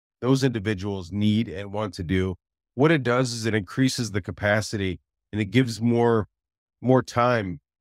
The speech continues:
more resources for those that do need to wanna do it more of an analog way or a manual way to still be able to come to the office. I grew up in the social system, so I remember my mother and I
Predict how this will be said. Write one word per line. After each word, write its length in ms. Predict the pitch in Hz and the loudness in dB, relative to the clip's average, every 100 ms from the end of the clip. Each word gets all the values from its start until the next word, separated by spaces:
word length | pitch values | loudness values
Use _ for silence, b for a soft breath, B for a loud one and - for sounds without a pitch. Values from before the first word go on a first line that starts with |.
| _ | _
more 160 | 113 120 | 0 2
resources 720 | 127 131 135 113 - 101 87 _ _ - | 4 4 4 2 0 -10 -14 _ _ -2
for 100 | 135 | 2
those 420 | 131 139 135 - | 4 6 2 0
that 280 | 120 101 85 | -6 -4 0
do 160 | 123 | 2
need 320 | 120 113 95 85 _ _ _ - | 4 2 -2 -8 _ _ _ -2
to 100 | 135 | 2
wanna 300 | 131 143 131 | 2 2 2
do 200 | 123 110 | 0 0
it 100 | 107 | -2
more 180 | 113 | -2
of 60 | 110 | -2
an 100 | 104 | -4
analog 560 | 101 104 101 92 92 85 | -4 -4 -2 0 -2 -2
way 240 | 95 92 | 0 0
or 260 | 87 101 98 | -2 -4 -2
a 40 | |
manual 440 | 98 104 107 98 | 0 0 -2 -2
way 280 | 87 85 78 - _ _ _ | -4 -4 -6 -10 _ _ _
to 140 | 117 104 | -2 -2
still 240 | - 135 | 2 2
be 100 | 131 | 4
able 140 | 110 101 | 2 0
to 80 | |
come 240 | 90 107 95 | -4 -4 -2
to 60 | |
the 100 | 92 | -2
office. 520 | 85 92 - 78 - - _ _ _ _ - | -2 -4 -8 -12 -14 -20 _ _ _ _ -6
I 100 | - | -2
grew 200 | 135 139 | 4 4
up 100 | 143 | 4
in 100 | 151 | 0
the 100 | 110 | -2
social 360 | - 110 - 104 | -4 -8 -10 -16
system, 460 | - 104 - 98 | -12 -14 -12 -14
so 200 | - 113 | -10 -8
I 120 | 104 113 | -4 -2
remember 400 | 117 127 151 147 | 2 2 2 0
my 160 | 110 | -2
mother 340 | 95 101 98 95 | -2 -4 -6 -6
and 100 | 92 | -2
I 260 | 90 92 | -2 -2